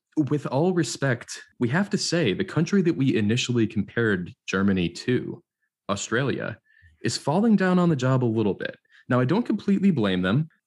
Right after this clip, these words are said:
Australia is a smaller country than Germany, the smaller net runner population at the moment, but they have fallen from about twice what Germany had to only one percent more in the global market for the Slumscast, which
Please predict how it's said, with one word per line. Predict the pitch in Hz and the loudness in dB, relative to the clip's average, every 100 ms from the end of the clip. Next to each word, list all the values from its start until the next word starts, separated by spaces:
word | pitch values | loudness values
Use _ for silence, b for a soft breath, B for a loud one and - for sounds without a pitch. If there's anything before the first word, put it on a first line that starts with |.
| - | -6
Australia | 120 147 165 160 | -4 0 0 0
is | 113 | 0
a | 110 | -4
smaller | - - 110 147 | -4 0 0 0
country | 143 113 127 | -2 0 0
than | 120 | 0
Germany, | 104 - 85 107 | 0 0 0 0
the | 131 | 0
smaller | 123 - 107 113 107 | -4 -2 0 0 0
net | 101 - | 0 0
runner | 98 | -2
population | 92 101 - 87 80 - 82 | 0 -2 -2 -4 -4 -4 -4
at | |
the | - | -2
moment, | 82 87 82 - | -2 0 0 0
but | 90 - _ | -4 -4 _
they | 123 147 | -6 -2
have | 220 | -2
fallen | 208 - 143 175 104 | -4 -4 -2 0 0
from | 101 110 | 0 -2
about | 107 110 113 - | 0 0 -2 -6
twice | - 104 98 123 - - - - | -10 -4 -2 -2 -4 -10 -14 -6
what | 110 | -6
Germany | - 101 95 117 143 | -2 -2 0 2 0
had | 151 160 165 165 b b - | 0 0 -2 -4 b b -4
to | 127 110 | -2 0
only | 117 170 196 | 0 2 2
one | 143 110 123 | 2 0 0
percent | 135 123 - 117 98 | 0 -4 0 0 0
more | 95 98 - - _ _ _ _ _ - | 2 0 -2 -8 _ _ _ _ _ -2
in | 107 | 0
the | |
global | 95 98 92 90 | 2 0 0 -2
market | 90 90 - | -2 -2 -4
for | - 87 | -6 -6
the | |
Slumscast, | - 85 87 - - - - | -4 -4 -4 -6 -8 -10 -6
which | 85 - | -6 -6